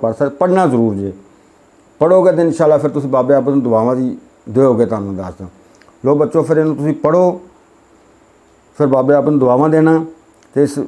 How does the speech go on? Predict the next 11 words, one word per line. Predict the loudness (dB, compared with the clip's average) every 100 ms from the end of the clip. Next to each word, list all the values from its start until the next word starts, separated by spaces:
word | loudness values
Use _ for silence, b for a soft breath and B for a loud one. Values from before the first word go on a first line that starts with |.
| -12 _
वीडियो | -2 2 2
नूं | 2
सब्सक्राइब | -2 -6 -2 0 2
भी | 2
करना, | 2 2 2
लाइक | 2 2 2 2
करना, | 0 2 0
शेयर | 0 2
भी | 2
करना | 0 -4 -4
जी। | -10